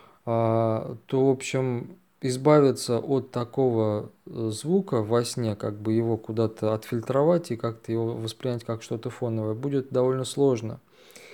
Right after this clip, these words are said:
И тогда действительно в сон этот сигнал проникнет с гораздо большей вероятностью.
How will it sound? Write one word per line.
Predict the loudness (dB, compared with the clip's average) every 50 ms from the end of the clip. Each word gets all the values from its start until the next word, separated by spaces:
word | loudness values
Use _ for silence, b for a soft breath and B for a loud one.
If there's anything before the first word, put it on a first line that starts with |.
| B B B
И | -8 -6
тогда | -2 0 0 0 0 0 2 2 4 4
действительно | 2 0 -6 -6 -6 -6 -6 -4 -6 -6
в | -6 -2
сон | 2 4 4 4 2 0
этот | -4 -4 -6 -8 -6
сигнал | -6 -6 -4 -2 -2 -2 -2
проникнет | -2 -2 -2 -2 -2 -4 -4 -4 -4 -6 -4
с | -2
гораздо | 0 0 2 2 0 -2
большей | -2 2 2 2 0 0 -6 -4
вероятностью. | -2 0 2 2 2 2 2 0 -6 -6 -8 -10 -10 -10 -10